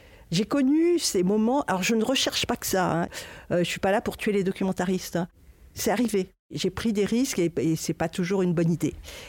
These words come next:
Après, j'ai beaucoup de gens qui sont venus avec des projets super construits, des très beaux projets, et où, euh, je leur disais pas, « C'est trop bien construit, dégagez. »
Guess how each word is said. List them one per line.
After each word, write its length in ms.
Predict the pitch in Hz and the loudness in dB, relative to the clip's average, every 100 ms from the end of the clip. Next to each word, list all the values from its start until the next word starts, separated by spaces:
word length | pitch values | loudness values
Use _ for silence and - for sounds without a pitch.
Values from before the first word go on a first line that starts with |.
| - | -12
Après, 520 | - 185 - 247 311 - | -6 -4 0 2 2 0
j'ai 220 | - 175 | 0 0
beaucoup 340 | - 254 - | 0 -2 -2
de 60 | 170 | -6
gens 180 | - 226 | -2 -2
qui 140 | - | -4
sont 160 | - 165 | -4 -4
venus 280 | - 208 233 | 0 0 0
avec 140 | 165 160 | 0 0
des 100 | 165 | -2
projets 320 | - 160 170 | -2 -2 0
super 400 | - 247 220 - | -2 -2 -4 -4
construits, 520 | 165 - - 214 349 - - - - | -6 -6 -2 0 0 -4 -20 -20 -8
des 160 | 143 160 | -2 -2
très 360 | - - 240 | -2 -4 0
beaux 140 | 214 208 | 2 0
projets, 640 | - 170 156 175 294 440 - - - | -2 -2 2 2 2 0 -8 -20 -8
et 180 | 143 165 | 0 2
où, 280 | 175 240 202 | 4 4 2
euh, 100 | 160 | 2
je 100 | 143 | 2
leur 100 | 143 | 0
disais 180 | 170 170 | 0 0
pas, « 140 | 214 | 0
C'est 140 | 214 175 | -2 -2
trop 140 | - | -2
bien 140 | 170 160 | -2 0
construit, 320 | 160 - 220 | -2 -2 0
dégagez. » 420 | 165 185 302 254 | 2 2 2 -2